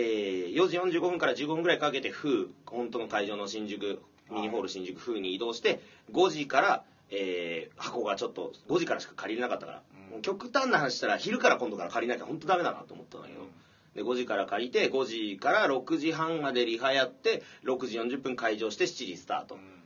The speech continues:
Speaker 1: 大体中身的にあれは八時四十五分に終わる予定のものだったと。
Speaker 2: キツキツですよ。
Speaker 1: キツキツなスケジュールだったんですけれど、
Speaker 2: はい。
Speaker 1: えー、まずあの、印刷が間に合わんとかなんとかっていう理由で、あの、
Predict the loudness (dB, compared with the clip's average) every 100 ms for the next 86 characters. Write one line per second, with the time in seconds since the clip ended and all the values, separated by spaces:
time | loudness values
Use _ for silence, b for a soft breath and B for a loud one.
0 | _ 0 0 2 2 2 2 0 0 -2
1 | 0 0 0 -4 -6 -6 -4 -4 -4 -4
2 | -2 -4 -6 -10 -16 -18 -16 -16 -18 -20
3 | -2 0 0 -10 -18 -18 -18 -18 -20 -18
4 | -18 -16 -12 -12 -8 -10 -8 -8 -8 -8
5 | -12 -16 -20 -20 -20 -18 -14 -4 -4 -4
6 | B B B _ -6 -4 -4 -4 -4 -4
7 | -4 -4 -2 0 0 -2 -4 -6 -6 -8
8 | -12 _ _ _ _ _ -4 -4 -2 -6
9 | -4 0 0 2 0 -2 -2 -4 -4 -4
10 | -6 -6 -8 -8 -8 -2 0 0 -2 -6
11 | -8 -8 -10